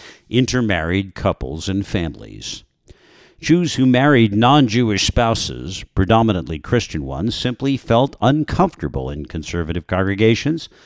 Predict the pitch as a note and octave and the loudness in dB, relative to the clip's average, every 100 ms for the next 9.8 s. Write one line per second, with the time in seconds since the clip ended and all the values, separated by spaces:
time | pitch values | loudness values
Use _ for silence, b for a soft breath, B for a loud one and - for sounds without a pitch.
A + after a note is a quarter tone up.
0 | b b b - C3+ A2+ C#3+ - - - | b b b 0 0 0 -2 -2 -6 -12
1 | - - E2+ E2+ F2+ B2 - - B2+ C3 | -14 -10 -6 -4 0 0 0 -4 -4 -2
2 | C3 D#3 D3 D#2 C#2 D2+ G2+ G2+ A2+ - | 2 2 2 -2 -4 -2 0 0 -2 -2
3 | F#2 A#2+ A#2+ - D#3+ D#3 - G#2+ G#2+ - | -2 0 -2 -2 0 0 -2 -10 -14 -16
4 | - - _ _ b b b b A2 - | -16 -16 _ _ b b b b -4 4
5 | D3+ C#3 - D#3+ - E2+ F2 A2 B2 A2+ | 4 6 4 2 2 -4 -2 -2 0 0
6 | A2+ F3 D3+ G#2 F#2 - G#2 G#2 G2+ G#2+ | 0 2 0 0 -2 0 2 2 2 2
7 | G2+ - F#2 - - G2+ D#2+ D#2 - - | 0 0 -4 -2 -2 -2 -4 -8 -10 -6
8 | F3 C#3+ - D2+ - A2 C3+ G3 A#2 G2 | -2 -2 -6 -10 -10 -12 -8 -8 -6 -6
9 | A#2+ G2+ A#2 E3+ C3 A2 C3+ | -6 -6 0 0 0 -6 -10